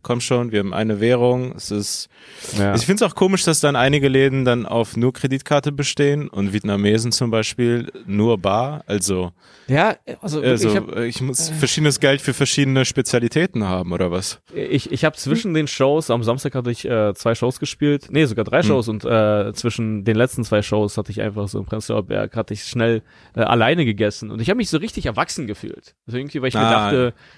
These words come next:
Speaker 2: das macht niemand, äh, unter, was auch immer, unter achtzehn. Also es gibt kein Kind, das einfach alleine in einem Restaurant ist. Das machen
Speaker 1: Nee,
Speaker 2: immer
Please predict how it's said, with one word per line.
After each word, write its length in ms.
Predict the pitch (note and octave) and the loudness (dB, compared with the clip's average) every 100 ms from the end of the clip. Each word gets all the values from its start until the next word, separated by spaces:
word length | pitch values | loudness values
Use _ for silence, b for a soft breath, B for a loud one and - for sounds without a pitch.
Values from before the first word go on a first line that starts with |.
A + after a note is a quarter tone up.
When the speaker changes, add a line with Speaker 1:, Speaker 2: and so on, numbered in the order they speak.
| b - | b -4
Speaker 2:
das 200 | F3 - | -2 0
macht 200 | F#3 A#2+ | -2 0
niemand, 600 | C#3 F3 D#3 C#3 B2 - | -2 2 2 2 -4 -6
äh, 540 | - A#2 A2 G#2 G2+ E2+ | 0 2 4 2 -2 -2
unter, 460 | C3 C#3+ B2 G#2+ F#2+ | 0 0 2 2 2
was 160 | - | -2
auch 80 | F#2+ | -2
immer, 280 | A2+ D3 F2+ | 0 0 0
unter 260 | G#2+ G#2+ - | -2 -4 -2
achtzehn. 280 | - - G#2 | -4 -4 -4
Also 120 | G#2+ | -2
es 40 | |
gibt 140 | C3 - | -2 -2
kein 160 | A#2+ | -4
Kind, 220 | - C3+ A#2 | -2 -2 0
das 100 | A2 | -2
einfach 200 | G#2 G2+ | -4 0
alleine 380 | F#2+ F#2+ G#2+ A2 | 2 2 2 0
in 100 | G#2+ | 0
einem 100 | G2+ | -2
Restaurant 480 | G#2 G2+ G#2+ A#2 G2+ | -4 -2 -2 -2 -6
ist. 260 | - - B B B | -10 -18 B B B
Das 120 | - | -8
machen 160 | G#2 A2 | 0 2
Speaker 1:
Nee, 120 | A2 A2 | 4 4
Speaker 2:
immer 220 | G#2 | 4